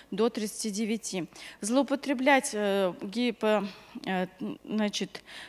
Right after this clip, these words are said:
термическими препаратами, да, там, допустим, э, есть препараты, которые снижают, э, температуру, есть люди, которые злоупотребляют ими, например, тридцать семь, там, с копейками уже принимают парацетамол, ибуклин, да, ибупрофен.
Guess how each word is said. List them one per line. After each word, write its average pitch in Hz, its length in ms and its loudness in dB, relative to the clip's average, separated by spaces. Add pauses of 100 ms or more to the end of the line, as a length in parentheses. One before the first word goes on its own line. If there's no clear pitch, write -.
(100)
термическими 214 840 2
препаратами, 208 800 4
да, 220 240 2
там, 202 240 -4
допустим, 190 840 -2 (100)
э, 180 240 -2
есть 190 220 -4
препараты, 196 540 -4
которые 196 300 -6
снижают, 269 520 4 (400)
э, 208 160 0
температуру, 233 880 2
есть 214 300 -2
люди, 226 240 0
которые 196 560 -2
злоупотребляют 220 1120 0
ими, 294 260 4 (340)
например, 220 460 -2
тридцать 214 400 -4
семь, 262 340 0
там, 202 220 -4
с - 60 -12
копейками 285 580 0
уже 220 260 0
принимают 196 540 -4
парацетамол, 220 680 -2
ибуклин, 220 500 -2
да, 202 180 -2
ибупрофен. 180 640 -6